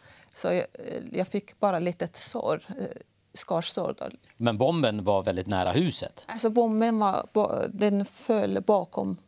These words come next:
Speaker 1: huset.
Speaker 2: Bakom, bak-,
Speaker 1: Bakom,
Speaker 2: bakgården
Speaker 1: exakt
Speaker 2: kan man
Speaker 1: bakom.
Speaker 2: säga.
Speaker 1: Hela liksom huset
Speaker 2: Det handlar
Speaker 1: var
Speaker 2: om kanske tiotal meter på sin höjd?
Speaker 1: Ja, ja, ja, ja. Alltså det, det, till och med den, den hade förstört en liten bit av huset bakom
Speaker 2: Ja.
Speaker 1: våran,
Speaker 2: Ja.
Speaker 1: alltså, eh,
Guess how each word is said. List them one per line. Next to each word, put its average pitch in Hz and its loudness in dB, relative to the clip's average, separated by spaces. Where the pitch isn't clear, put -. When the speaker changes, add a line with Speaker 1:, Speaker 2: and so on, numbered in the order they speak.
Speaker 1:
huset. - -6
Speaker 2:
Bakom, 107 -2
bak-, - -14
Speaker 1:
Bakom, 101 0
Speaker 2:
bakgården 98 0
Speaker 1:
exakt 95 -6
Speaker 2:
kan - 0
man 92 -4
Speaker 1:
bakom. 180 -4
Speaker 2:
säga. - -4
Speaker 1:
Hela 190 2
liksom 190 0
huset 202 0
Speaker 2:
Det 127 -8
handlar 139 2
Speaker 1:
var 123 -6
Speaker 2:
om 120 -8
kanske 127 0
tiotal 123 2
meter 107 -2
på 95 -8
sin 95 -4
höjd? 95 -2
Speaker 1:
Ja, 262 2
ja, 262 4
ja, 240 4
ja. 220 4
Alltså 233 4
det, 233 4
det, 226 4
till 247 4
och 247 6
med 262 4
den, 240 2
den 233 4
hade 226 0
förstört 233 2
en 220 2
liten 220 0
bit 240 2
av 180 2
huset - -2
bakom 180 -2
Speaker 2:
Ja. - -10
Speaker 1:
våran, 196 -2
Speaker 2:
Ja. 123 -12
Speaker 1:
alltså, 196 -4
eh, - -8